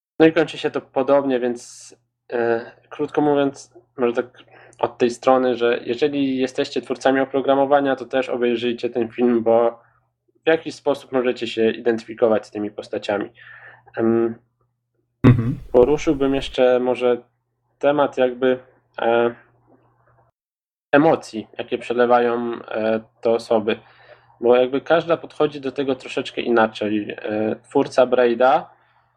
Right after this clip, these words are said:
Speaker 1: e, nie wiem dokładnie, jaki chciał mieć przekaz w swojej grze, tak? E, i niestety narzekał, że no, często był nierozumiany.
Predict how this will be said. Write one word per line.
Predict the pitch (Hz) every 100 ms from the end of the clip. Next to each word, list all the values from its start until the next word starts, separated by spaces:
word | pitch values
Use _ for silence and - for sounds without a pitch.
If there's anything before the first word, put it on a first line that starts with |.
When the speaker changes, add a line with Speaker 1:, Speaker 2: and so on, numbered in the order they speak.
| _ _ _ _ 117
Speaker 1:
e, | 113 113 113 117 - _ _ _ _ _ - - - - -
nie | 135 151
wiem | 127 113
dokładnie, | 113 117 110 104
jaki | - 110
chciał | - 113
mieć | 113 113
przekaz | - 117 113 104
w | -
swojej | - 113 110 107 107
grze, | - 110 104 -
tak? | 117 127 - - - _ _ _ -
E, | 120 120
i | - 127
niestety | 135 - 135 135
narzekał, | 131 127 127 135 135 - 131 127
że | 113 120 123 123 127 _ _ _ _ -
no, | 123
często | - 156 151 -
był | 135 139 135
nierozumiany. | 131 131 127 127 123 120 110 107 104